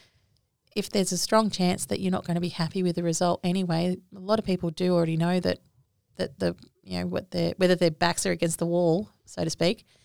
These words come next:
um, with particular cases, and you usually know by day one of your trial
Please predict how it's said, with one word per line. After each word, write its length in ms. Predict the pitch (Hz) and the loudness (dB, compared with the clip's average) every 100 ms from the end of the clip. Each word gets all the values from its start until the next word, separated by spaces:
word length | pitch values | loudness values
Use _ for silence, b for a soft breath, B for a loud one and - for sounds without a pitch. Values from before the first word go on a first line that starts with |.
| b b b - | b b b -2
um, 480 | 185 180 175 175 185 - | 2 4 4 2 -4 -10
with 140 | 185 180 | -8 -8
particular 440 | - 185 - 175 | -4 -4 -2 -2
cases, 440 | 165 175 170 220 185 | 0 0 2 0 0
and 240 | 175 175 | 0 0
you 100 | 175 | 0
usually 320 | 190 214 196 | 0 2 2
know 200 | 180 180 | 2 2
by 180 | 175 165 | 2 0
day 240 | 165 170 170 | 2 2 2
one 200 | 175 175 | 2 0
of 100 | 165 | -2
your 100 | 160 | -4
trial 500 | 190 180 170 165 | 0 2 2 0